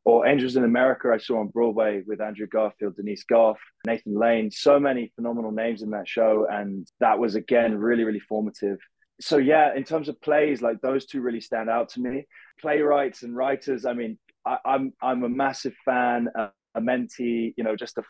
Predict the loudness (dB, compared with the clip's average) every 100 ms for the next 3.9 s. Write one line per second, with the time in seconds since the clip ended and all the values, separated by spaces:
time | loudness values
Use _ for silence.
0 | 2 6 8 8 6 2 -2 0 0 -2
1 | -4 -4 -6 -8 -8 -4 -4 -4 -2 -4
2 | -4 -8 -4 0 4 2 0 -4 -4 -2
3 | -4 -2 -2 -4 -8 -4 -2 -2 -6